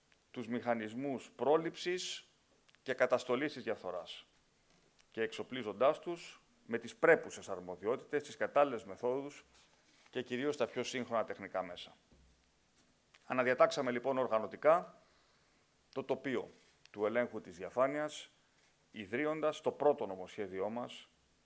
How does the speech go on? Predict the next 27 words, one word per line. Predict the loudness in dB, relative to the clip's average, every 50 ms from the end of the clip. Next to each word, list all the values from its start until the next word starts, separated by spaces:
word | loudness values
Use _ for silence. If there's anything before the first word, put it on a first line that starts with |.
| _ _ _ _ _ _ _ _ _ -6
την | -2 -2 0
Εθνική | -2 -2 -4 -10 -8 -2 0 2
Αρχή | 2 2 -2 -6 -6
Διαφάνειας. | -4 -4 -2 -2 -4 -4 -6 -8 -14 -14 -14 -14 -14 -18 _ _ _ _ _ _ _ _ _ _ _ _ _ _ _ _ _ -18
Υπό | -12 -10 -10
τη | -10 -10
σκέπη | -6 0 2 2 2 2 -2
της | -4 -4 -2 -2
ενοποιούνται | 0 0 0 -2 -2 -2 -2 0 0 0
τώρα | 2 2 4 4 4 4 2 0 -6 -16 -20 _ _ _ _ _ -20 -20 -20 -20 -6 2
έξι | 6 6 6 6 4 -2 0 2
αυτοτελείς | 2 2 2 0 -6 -4 -4 -4 -4 -4 -4 -4 -6 -8 -10 -10 -14 _ _ _ _ _ _ _ _ _ _ _ _ -4
και | 4 10 12 12
αποσυνδεδεμένες | 12 12 10 6 2 2 2 0 2 4 4 4 6 4 4 2 2 0 0 -4 -6
υπηρεσίες, | -6 -6 -6 -6 -6 -8 -8 -10 -10 -10 -10 -14 -14 -14 -18 -20 -20 -20 _ _ _ _ _ _ _ _ _ _ _ _
που | 0 0
ωστόσο | 0 2 2 2 2 2 2 0 0 0 -2 -8 -18 _ _ _ _ _ _ _ _ _ _
έχουν | -2 0 0 0 0 -2 -6
συναφές | -6 -2 2 2 2 6 6 6 6 4
αντικείμενο. | 0 -8 -10 -14 -16 -16 -16 -16 -18 -20 -20 -20 _ _ _ _ _ _ _ _ _ _ _ _ _ _ _ _ _ _ _ _ _ _ _ _
Τα | 0 2
μέλη | 2 2 2 0 0 -4
του | -10 -12
Συμβουλίου | -12 -12 -10 -10 -8 -8 -4 -4 -4 -2
θα | 2 4 2
επιλέγονται | 2 2 2 2 2 2 2 2 0 -2
πλέον | -2 2 2 4 4 2 0 -2 -10